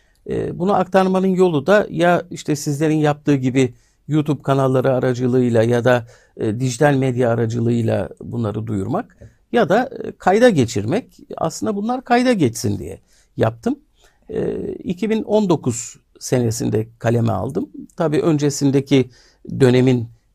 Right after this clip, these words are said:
içindeki geçen bütün olayları da toparlamaya çalıştım. Daha çok amacım geleceğe bir takım mesajlar bırakmak ve aslında yani geleceği yönetirken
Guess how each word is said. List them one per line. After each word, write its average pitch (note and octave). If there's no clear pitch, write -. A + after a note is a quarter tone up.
içindeki B2
geçen B2
bütün C3+
olayları G2+
da A#3
toparlamaya G#3
çalıştım. A#2
Daha -
çok -
amacım F3+
geleceğe F#3
bir G3+
takım G#3+
mesajlar F3+
bırakmak A#2
ve E3+
aslında F3
yani D3+
geleceği E3+
yönetirken E3